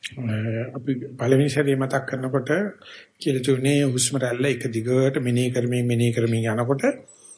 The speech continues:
හිතවිලි වේදනා මොකොත් නැතුව ගොඩ වේලාවක් අරමුණට මුහුණට මුහුණ දාගෙන ඉන්න පුළුවන් කියන එක එළදි මම මතක් කරේ. මේකත් දැනගන්න ඕනේ යෝගාවචරයා. ඕන වෙලාවක හිතවිලි වැඩි වුණොත්, අ, වේදනාව වැඩි වුණොත් මේ ළඟ ළඟ මෙනෙහි කරලා අරමුණ,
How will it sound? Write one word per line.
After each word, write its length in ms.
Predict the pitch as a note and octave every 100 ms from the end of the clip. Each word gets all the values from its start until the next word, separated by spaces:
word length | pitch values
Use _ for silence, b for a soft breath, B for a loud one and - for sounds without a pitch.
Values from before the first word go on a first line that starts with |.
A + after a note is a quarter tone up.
| _
හිතවිලි 320 | C#3+ C3+ C3
වේදනා 340 | B2 B2 B2 A#2+
මොකොත් 280 | A2+ A#2 A#2
නැතුව 260 | B2 D#3
ගොඩ 160 | C#3 C3
වේලාවක් 720 | C#3+ C3 B2 A2 G#2 C3+ - - - -
අරමුණට 400 | A#2+ B2 B2+ B2+
මුහුණට 360 | A#2+ A#2+ A2+
මුහුණ 220 | A#2+ A#2 A2+
දාගෙන 240 | A2 G#2+
ඉන්න 180 | G#2 G#2
පුළුවන් 300 | G#2+ G#2+ G#2
කියන 220 | - C#3+
එක 140 | D3 G#2+ A#2+ - B B B B -
එළදි 280 | - B2 A#2+
මම 140 | B2
මතක් 280 | A#2 A#2 A2
කරේ. 180 | - C3+
මේකත් 340 | B2+ B2+ D3
දැනගන්න 480 | C#3+ A#2 A2+ G#2 G2
ඕනේ 260 | G2+ G2+ F3+ - - _ -
යෝගාවචරයා. 720 | B2 A#2 G#2+ G#2 G#2 A2 D3+ F#3+
ඕන 180 | D#3 A#2+
වෙලාවක 360 | A#2+ A2+ A2+ A2+
හිතවිලි 360 | G#2+ A2+ A2+
වැඩි 200 | A2+ A2 B2
වුණොත්, 240 | D#3 G#3 - B B B B B _
අ, 100 | B2 A#2+ A#2
වේදනාව 480 | A2+ B2 A#2+ A#2 A2
වැඩි 200 | A2 G#2+
වුණොත් 240 | B2+ G3 A3+
මේ 180 | E3+ D3+
ළඟ 200 | C3+ C3+
ළඟ 260 | C3+ C3 B2+
මෙනෙහි 240 | B2 B2+
කරලා 260 | B2 D#3+ F3
අරමුණ, 300 | C#3 C#3